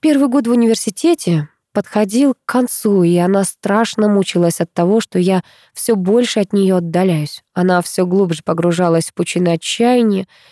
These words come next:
как будто и правда верила, что её дочь добровольно согласилась быть съеденной каким-то монстром.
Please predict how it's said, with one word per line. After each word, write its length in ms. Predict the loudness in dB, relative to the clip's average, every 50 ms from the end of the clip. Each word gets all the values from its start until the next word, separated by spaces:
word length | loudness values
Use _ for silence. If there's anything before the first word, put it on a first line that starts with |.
| _ _
как 220 | -6 -4 -4 -2 -2
будто 300 | -2 -2 -2 -2 0 0
и 100 | 0 0
правда 380 | -2 -2 -2 -2 0 0 0
верила, 380 | 0 2 2 2 2 0 0 0
что 180 | -2 0 0 0
её 240 | 0 2 2 0 0
дочь 260 | 0 -2 -2 -2 -4
добровольно 680 | -4 -2 -2 0 0 0 0 0 2 2 2 2 0 0
согласилась 580 | -2 -2 -2 -2 0 0 0 0 0 0 0
быть 220 | 0 0 -2 -2 -4
съеденной 600 | -4 -4 -2 0 0 0 0 2 2 2 0 0
каким-то 460 | -2 -4 -6 -4 -4 -4 -2 -2 -2
монстром. 540 | -2 -2 -4 -4 -8 -10 -10 -10 -10 -10